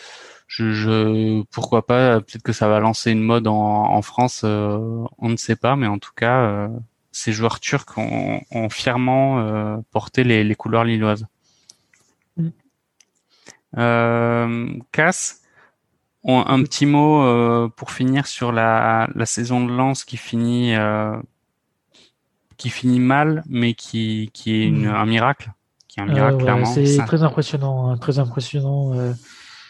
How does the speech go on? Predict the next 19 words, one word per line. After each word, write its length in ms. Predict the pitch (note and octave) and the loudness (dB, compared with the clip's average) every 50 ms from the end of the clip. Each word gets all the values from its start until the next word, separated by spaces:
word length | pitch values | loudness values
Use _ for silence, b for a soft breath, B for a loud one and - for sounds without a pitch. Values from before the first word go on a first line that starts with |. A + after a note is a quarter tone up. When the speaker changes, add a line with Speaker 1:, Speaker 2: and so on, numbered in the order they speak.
| B _ - | B _ -4
Speaker 2:
bah, 80 | C#3 C3 | 0 2
bah, 160 | C3+ C#3 C3 | 2 2 2
tiens, 160 | - - D#3+ | 2 2 0
je 80 | - - | 2 2
parlais 220 | - C3+ C#3+ D3 | 2 4 4 4
de 100 | C#3+ C#3 | 2 2
coach, 340 | A#2+ - D#3 D#3+ D3 - - | 0 2 0 0 0 -2 -4
euh, 80 | C3 | -4
qui 100 | B2 - | -4 -2
aurait 180 | C3+ C3 C3 B2 | 0 0 0 -2
pu, 300 | B2 - D3+ D3 D3 C#3 | -2 -4 -4 -2 0 2
euh, 120 | B2+ B2+ | 2 2
être 240 | B2+ B2 - - C3+ | 2 0 0 -2 0
sympa 280 | - C#3+ C3+ A#2+ D3+ D3 | 0 0 2 2 2 2
de 100 | C3+ C#3 | 4 4
recruter, 600 | C3+ C3 B2+ - D3 C3 - - D3+ D3 C#3+ C#3 | 2 2 2 0 -2 -2 0 0 2 4 4 4
euh, 480 | B2+ B2 B2+ B2+ B2+ B2+ C3 C3 C3 B2 | 4 2 2 2 0 0 0 0 -2 -2
cet 220 | - - C3 A#2+ | -2 -2 2 2
été. 340 | D3 C#3 - F3 E3+ E3 | 2 4 6 4 4 4